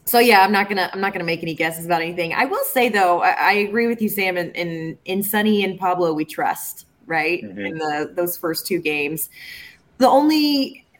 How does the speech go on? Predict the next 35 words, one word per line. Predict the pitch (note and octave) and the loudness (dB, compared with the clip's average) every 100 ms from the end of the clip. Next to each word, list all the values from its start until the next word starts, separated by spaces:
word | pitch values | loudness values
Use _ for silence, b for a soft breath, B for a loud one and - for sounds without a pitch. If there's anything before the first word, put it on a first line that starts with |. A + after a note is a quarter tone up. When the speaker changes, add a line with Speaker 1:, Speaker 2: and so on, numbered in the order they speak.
| _ - | _ -2
Speaker 1:
hesitation | A3+ B3 G#3+ G#3+ A3 A3 G#3+ | 2 2 0 0 2 2 0
I | G3+ | 2
have | G3 F#3+ F#3 | 4 2 2
is | F3 | -4
because | F#3 - F3+ E3+ D#3 | -6 -2 0 0 0
they | F3+ | -2
rely | F3 F3 D#3 E3 E3+ | 0 0 2 2 2
on | E3 D#3+ | -2 -4
so | F#3+ | -6
many | F#3 E3+ | -4 -2
young | D#3 D#3+ | -2 0
guys | D#3+ D#3+ E3+ | 2 0 0
that | D#3 | -6
have | D#3 | -4
never | D#3 D#3+ | -2 -2
been | D#3 D3 | -4 -2
on | C#3+ D3+ | -2 -2
this | E3+ | -4
stage | - E3+ E3+ - | -2 -2 -2 -4
before. | G#3+ A3+ A#3 B3+ D4 - _ | -4 0 0 2 -2 -6 _
I, | - - - | -4 -2 -2
I | F3+ | -2
think | F#3+ G3+ | -2 -2
it | G3+ - | -2 -2
can | F#3+ | -6
be | F3 E3+ E3 | -2 -2 -2
intimidating, | D3 E3+ F#3 G3 D#3 C#3+ D3 | -2 -4 -4 -2 0 -2 -2
and | D3 | -4
baseball | C#3+ D#3+ - D#3+ D#3 | -4 -4 0 0 0
is | D#3 | -2
a | D#3+ | -6
very | - C#3+ D#3 - | -4 -2 -2 -4
mental | C#3 C3+ D3+ D3 | -6 -6 -4 -6
game. | D#3 E3+ - E3+ - B B B | -2 -4 -4 -12 -20 B B B
So | - F#3+ F3+ E3 D#3+ D#3+ | 0 4 6 6 4 0